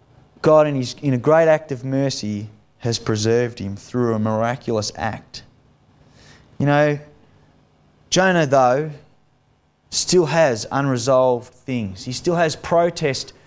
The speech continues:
towards God's operations. But he stops running in his heart and humbles himself and prays to God.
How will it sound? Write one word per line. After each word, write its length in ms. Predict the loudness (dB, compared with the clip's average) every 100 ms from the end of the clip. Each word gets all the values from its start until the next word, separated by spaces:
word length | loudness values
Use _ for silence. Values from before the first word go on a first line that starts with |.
| _ -4
towards 680 | -2 2 4 4 2 -2 -14 _ _ _ 0
God's 300 | 2 2 0
operations. 1200 | 0 2 2 2 0 -2 -10 -16 -18 -14 -14 -14 _ _ _ _ _ -20 -20 -20 -20 _ _ -20 -20 -20 -20 -4
But 100 | -2
he 60 | 0
stops 540 | -2 2 0 0 -4
running 480 | -2 -2 -4 -8 -14 -20 _ _ _ _ -6
in 120 | -2
his 140 | -2
heart 460 | -4 -4 -2 -4 -8 -16 _ _ -8
and 100 | -4
humbles 440 | 0 2 2 0
himself 720 | -2 -2 0 4 4 2 -4 _ _ _ _ _ _ _ -4
and 180 | -4 -2
prays 500 | -2 0 2 0 -4
to 120 | -8
God. 460 | -2 0 0 -4